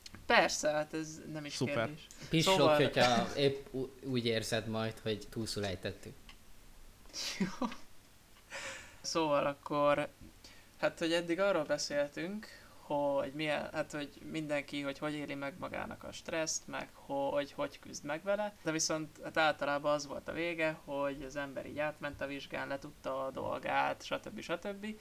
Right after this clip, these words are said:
Speaker 1: Hát most nekem ez a történet, ez arról fog szólni, hogy milyen az, amikor porba tipornak és leköpnek. És hát, ja, igen.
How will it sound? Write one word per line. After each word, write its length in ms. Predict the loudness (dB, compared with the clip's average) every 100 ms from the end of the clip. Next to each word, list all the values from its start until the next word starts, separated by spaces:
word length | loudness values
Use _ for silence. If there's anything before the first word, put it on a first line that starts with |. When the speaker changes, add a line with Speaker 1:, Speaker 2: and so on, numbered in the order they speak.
| -14 -20 -10
Speaker 1:
Hát 180 | -6 -4
most 200 | -4 -4
nekem 280 | -2 -2 -2
ez 100 | -4
a 80 | -2
történet, 540 | 0 0 -2 -6 -6
ez 100 | -4
arról 280 | 0 0 0
fog 180 | -4 -4
szólni, 260 | 0 2
hogy 140 | 2 0
milyen 220 | -2 0
az, 140 | -2
amikor 440 | -2 -4 -6 -4 -4
porba 320 | 0 0 0 -2
tipornak 520 | -4 -2 -2 -2 -4
és 140 | -6
leköpnek. 600 | -6 -8 -10 -8 -6 -6 -8 -20 -20 -20 -20 -20 -20 -10
És 800 | -2 0 2 0 -4 -4 -6 -8 -12 -16 2
hát, 200 | 2 4
ja, 320 | 2 2 -2 -8 -14 -10 -4
igen. 480 | -2 0 -2 -6